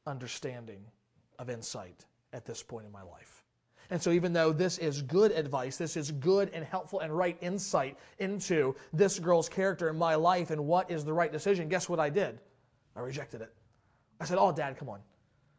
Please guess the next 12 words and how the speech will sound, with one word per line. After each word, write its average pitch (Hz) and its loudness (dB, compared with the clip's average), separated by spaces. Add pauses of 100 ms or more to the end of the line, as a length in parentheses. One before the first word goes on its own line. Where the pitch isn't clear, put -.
(460)
You 127 -14
know, 98 -16 (200)
it's, 160 -6
it's 175 -4
fine. 233 10
It's 180 -2
gonna 240 8
be 247 6
all 240 8
right. 196 2 (1160)
I, 143 -6
I, 160 -4